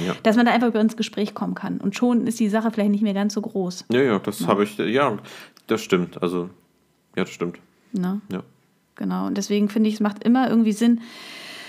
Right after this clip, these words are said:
Speaker 2: egal welche Gefühle oder Emotionen einen quälen, also wenn es wirklich so was ganz Diffuses ist, wenn man einfach nur das Gefühl hat, wie du gerade sagst, dieses, "Ah, ich bin irgendwie, ich bin irgendwie grantig gerade", mal zu gucken, was, was ist das Gefühl, was dahinter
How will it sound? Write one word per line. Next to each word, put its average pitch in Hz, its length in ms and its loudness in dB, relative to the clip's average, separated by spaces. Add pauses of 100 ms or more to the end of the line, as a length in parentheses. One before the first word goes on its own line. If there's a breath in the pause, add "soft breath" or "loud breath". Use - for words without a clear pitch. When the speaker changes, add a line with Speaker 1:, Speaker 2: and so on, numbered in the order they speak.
(320 loud breath)
Speaker 2:
egal 226 800 2
welche 220 500 0
Gefühle 214 640 0
oder 190 520 0 (200)
Emotionen 208 560 2
einen 185 220 -2
quälen, 190 500 2
also 180 220 -2
wenn 196 140 4
es 208 160 -2
wirklich 214 200 -2
so 196 80 -4
was 185 140 -6
ganz 269 260 0
Diffuses 254 540 -2
ist, 180 160 -6
wenn 196 60 0
man 190 80 0
einfach 240 160 4
nur 240 80 4
das 233 100 -2
Gefühl 226 220 0
hat, 190 100 0
wie 196 60 -2
du 226 100 0
gerade 220 200 0
sagst, 220 200 0
dieses, 175 200 -6
"Ah, 185 320 2 (280)
ich 196 100 -2
bin 208 120 0
irgendwie, 208 340 2
ich 190 120 -6
bin 196 100 2
irgendwie 202 180 2
grantig 214 440 2
gerade", 180 340 -4
mal 190 180 0
zu 208 120 -10
gucken, 202 340 -2
was, 196 200 -4
was 196 100 -2
ist 208 140 -4
das 190 100 -8
Gefühl, 208 300 0
was 196 140 0
dahinter 196 540 2